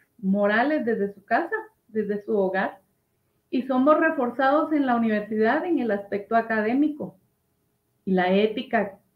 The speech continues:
profesional que debemos poseer como profesionales para el desenvolvimiento en el campo empresarial. También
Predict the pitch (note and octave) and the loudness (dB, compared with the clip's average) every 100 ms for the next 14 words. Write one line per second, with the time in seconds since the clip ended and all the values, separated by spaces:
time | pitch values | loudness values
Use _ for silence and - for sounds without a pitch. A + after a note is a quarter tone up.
0 | _ _ G#3+ G#3 G3+ G3 G#3+ F#3+ G3 A3 | _ _ -2 0 -2 -2 -2 0 0 2
1 | D4+ D4 - _ _ _ A#3 A#3 A3+ B3 | 0 -2 -10 _ _ _ 0 2 2 2
2 | D#4+ D#4+ C#4 C#4+ C#4+ A#3 B3+ D4+ - - | 2 0 0 2 2 4 4 2 -2 -12
3 | _ _ _ _ _ _ - A3+ A3+ A3+ | _ _ _ _ _ _ -2 2 2 2
4 | A#3 A3+ A3 A3+ G#3 A3 D4 D#4+ D4 - | 0 0 0 0 2 2 4 2 0 -2
5 | G#3 G3+ G3+ G3 G3+ G#3 G3 G3 F#3+ F#3+ | 0 2 2 2 -2 -2 0 2 0 0
6 | G#3+ A#3 B3 A3 F#3 G3 F#3 F#3+ G3+ G#3 | -2 -2 -2 -2 -2 -4 -2 -2 -4 -4
7 | G#3 B3 B3+ D4+ D4+ - _ _ _ _ | -4 -2 0 0 -2 -8 _ _ _ _
8 | _ _ _ _ _ _ _ _ _ B3 | _ _ _ _ _ _ _ _ _ 0
9 | A#3+ B3 B3+ C#4+ E4+ | 2 2 2 2 2